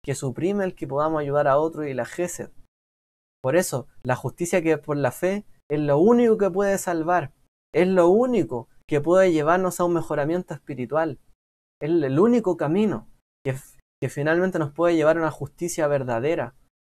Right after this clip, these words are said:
que puede llevar a que también suprimamos nuestros deseos. ¿Por qué? Porque tenemos que darle a otro también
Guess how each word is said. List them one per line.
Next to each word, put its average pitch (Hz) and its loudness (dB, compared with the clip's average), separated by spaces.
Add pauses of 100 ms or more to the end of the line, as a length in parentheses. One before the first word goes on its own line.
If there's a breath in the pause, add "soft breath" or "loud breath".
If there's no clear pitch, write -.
(400)
que 139 0
puede 170 2
llevar 143 4
a 190 2
que 156 -6
también 151 -2
suprimamos 151 -4
nuestros 143 -4
deseos. 160 -4
¿Por 123 -10
qué? 180 -6
Porque 147 -10
tenemos 156 -6
que - -10
darle 135 -6
a 117 -6
otro 123 -8
también 113 -12